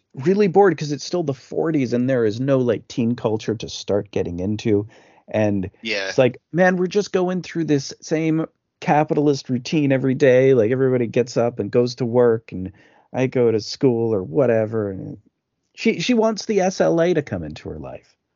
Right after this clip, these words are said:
Speaker 2: Oh, my <laughs> God. "All right, Charlie, your new name is Charlie, but spelled different."
Speaker 1: And, and she says to her dad,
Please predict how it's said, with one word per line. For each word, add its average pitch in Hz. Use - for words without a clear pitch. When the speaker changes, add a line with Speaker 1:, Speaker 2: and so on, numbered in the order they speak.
Speaker 2:
Oh, 170
my 147
<laughs> -
God. -
"All 127
right, 107
Charlie, 107
your 131
new 156
name 147
is 131
Charlie, 127
but 120
spelled -
different." 82
Speaker 1:
And, 156
and 143
she 139
says 143
to 127
her 127
dad, 98